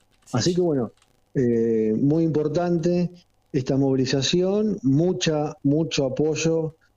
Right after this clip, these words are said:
Speaker 2: eh, de, de la familia entrerrianas, hubo movilización en Gualeguaychú, en Gualeguay, Chajarí, vinieron de,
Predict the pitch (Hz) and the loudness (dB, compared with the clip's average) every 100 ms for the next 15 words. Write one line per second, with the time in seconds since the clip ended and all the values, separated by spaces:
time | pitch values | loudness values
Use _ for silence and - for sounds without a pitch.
0 | _ 135 120 117 113 110 107 107 104 101 | _ -2 0 2 2 2 2 2 2 2
1 | 98 98 101 101 101 98 98 - 110 120 | 0 0 0 0 0 -2 -2 -2 0 2
2 | 131 123 117 110 107 104 101 98 _ _ | 2 0 0 0 0 0 -2 -6 _ _
3 | _ _ - 104 110 110 139 156 156 156 | _ _ -2 0 2 0 0 0 0 0
4 | 151 131 123 123 120 110 107 104 113 - | 0 0 0 2 2 2 0 -2 -2 0
5 | 123 120 113 110 110 107 107 127 123 113 | 0 2 2 2 0 0 -2 0 0 0
6 | 107 107 107 107 120 120 117 110 110 - | 0 0 2 2 0 0 0 -2 -4 -12
7 | - - - _ _ _ _ _ - - | -16 -16 -20 _ _ _ _ _ -16 -6
8 | 123 107 107 110 127 127 113 113 123 117 | -4 -2 -2 0 2 2 2 2 2 2
9 | 107 107 | 2 0